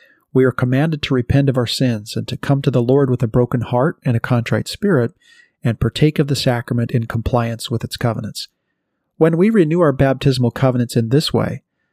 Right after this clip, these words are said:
the Lord renews the cleansing effect of our baptism. In this way, we are made clean and can always have His Spirit to be with us. We cannot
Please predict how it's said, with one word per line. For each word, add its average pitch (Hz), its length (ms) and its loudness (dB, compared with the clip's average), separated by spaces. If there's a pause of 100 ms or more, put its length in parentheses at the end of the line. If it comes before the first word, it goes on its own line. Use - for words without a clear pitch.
(180)
the 123 80 2
Lord 156 320 4
renews 147 460 2
the 143 100 0
cleansing 139 440 0
effect 120 440 -2
of 123 160 2
our 117 100 0
baptism. 117 640 -4 (580)
In 151 140 2
this 208 240 2
way, 160 160 4
we 143 140 2
are 135 80 4
made 135 260 2
clean 143 420 -2
and 117 280 -2
can 120 180 0
always 139 460 0
have 113 220 0
His 117 120 2
Spirit 113 360 -2
to - 60 -8
be 120 120 0
with 110 200 -4
us. - 260 -8 (760)
We 139 100 2
cannot 226 400 2